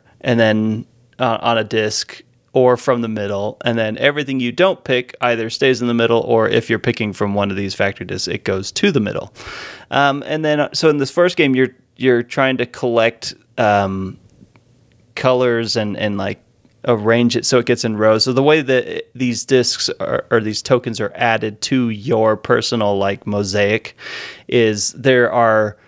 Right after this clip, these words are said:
five rows where you can allot colors once you pick them, and they, each row correspond, has a number of spaces corresponding to the number of row it is. So the first row has one space, second row has two spaces.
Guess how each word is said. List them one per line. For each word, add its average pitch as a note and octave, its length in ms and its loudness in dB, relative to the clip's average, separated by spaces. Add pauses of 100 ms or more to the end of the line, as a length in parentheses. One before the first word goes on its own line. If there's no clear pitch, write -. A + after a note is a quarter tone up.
(220)
five B2+ 760 -2
rows G2 640 0 (100)
where A2+ 240 4
you A2 220 0
can G2+ 460 -4 (400)
allot G#2+ 520 2
colors A2 400 -2
once A2 180 -4
you - 60 -10
pick A#2 240 0
them, A#2+ 240 2
and A#2 200 0
they, G#2+ 420 0 (140)
each B2+ 420 2
row A2+ 600 2
correspond, G#2+ 760 0
has A2+ 460 -4 (200)
a C3 100 0
number A#2+ 300 4
of A2 80 -2
spaces A2 440 0
corresponding G#2 640 0
to G#2+ 120 0
the G2+ 80 0
number G2+ 260 0
of F#2+ 120 -2
row G#2+ 160 4
it G#2+ 40 4
is. A2+ 160 4
So G#2 120 0
the G2 80 -2
first A#2+ 260 0
row A#2 120 2
has G#2+ 200 0
one G#2+ 220 0
space, - 320 -4
second G#2+ 260 -4
row G#2+ 60 -12
has G#2 100 -8
two E3 160 4
spaces. - 420 -4